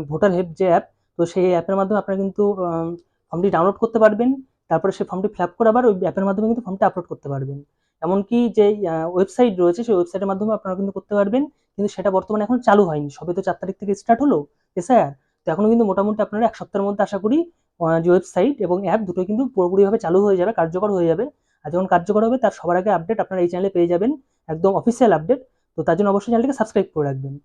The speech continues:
যাতে যখনই সে সমস্ত আপডেট আসবে, আপনারা একদম সঠিক তথ্য, আহ, সবার আগে পেয়ে যান।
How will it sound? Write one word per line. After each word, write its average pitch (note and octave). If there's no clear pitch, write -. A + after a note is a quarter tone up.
যাতে E3
যখনই E3+
সে G#3+
সমস্ত F3+
আপডেট E3+
আসবে, F3+
আপনারা G#3
একদম E3+
সঠিক C4
তথ্য, B3+
আহ, E3
সবার E3+
আগে B3
পেয়ে D3
যান। C3+